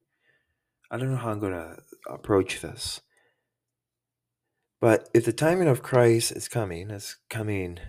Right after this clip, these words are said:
sooner than we think. This episode is gonna be more,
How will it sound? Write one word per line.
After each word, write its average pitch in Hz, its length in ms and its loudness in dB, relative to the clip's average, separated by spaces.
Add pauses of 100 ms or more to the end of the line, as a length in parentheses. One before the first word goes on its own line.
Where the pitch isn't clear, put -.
sooner 104 640 0
than 92 340 -8 (680)
we 107 120 -2
think. 107 240 -2
This 151 200 6
episode 175 340 4
is 120 100 2
gonna 120 120 -4
be 107 100 2
more, 95 340 -6